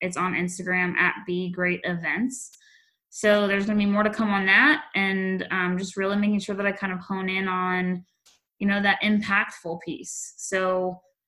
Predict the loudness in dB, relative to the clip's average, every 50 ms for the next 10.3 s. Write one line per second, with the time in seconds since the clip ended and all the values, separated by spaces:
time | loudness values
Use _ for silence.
0 | _ _ _ -2 -2 -2 0 2 2 4 4 2 2 0 -2 -2 -2 -4 -4 -4
1 | -4 -4 -4 -4 -4 0 2 2 2 2 0 -2 -2 -4 -4 -4 -4 -4 -6 -8
2 | -10 -8 -8 -8 -6 -4 -4 -4 -4 -4 -6 -8 -6 -4 -4 -6 -6 -4 -2 0
3 | 0 0 0 0 -2 -2 -4 -4 -6 -4 -4 -4 -2 -4 -4 -4 -6 -6 -6 -6
4 | -10 -10 -10 -10 -10 -8 -2 -2 -2 -2 -2 -6 -10 -10 -6 -2 2 4 4 4
5 | 6 4 4 2 2 2 2 2 2 2 0 0 -2 -2 -4 -6 -4 0 2 4
6 | 4 4 4 2 0 0 0 2 2 0 0 -4 -12 -20 -20 _ _ _ 0 0
7 | 0 2 2 4 4 2 2 0 -2 2 4 4 6 6 4 2 0 -2 -4 -6
8 | -6 -6 -6 -4 -4 -2 -2 -2 -2 -2 -4 -4 -4 -4 -6 -6 -8 -12 -8 -6
9 | -4 -2 -2 -2 -4 -6 _ -4 -2 -2 -2 -2 -4 -8 -6 -4 -6 -6 -6 -4
10 | -6 -6 -6 -6 -8